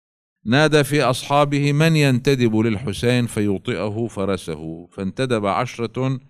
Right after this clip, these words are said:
منهم إسحاق ابن حياة وأخنس ابن مرثد، فداسوا الحسين عليه السلام بخيولهم حتى رضوا ظهره.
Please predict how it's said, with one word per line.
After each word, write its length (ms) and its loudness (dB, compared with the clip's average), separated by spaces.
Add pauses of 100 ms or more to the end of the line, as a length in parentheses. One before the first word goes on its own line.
(540)
منهم 500 2
إسحاق 560 -4
ابن 220 -2
حياة 520 -2
وأخنس 580 -4
ابن 200 -2
مرثد، 600 -4 (560)
فداسوا 540 0
الحسين 540 -4
عليه 400 -4
السلام 540 -6
بخيولهم 1040 -2 (240)
حتى 640 -4
رضوا 500 0 (420)
ظهره. 460 -6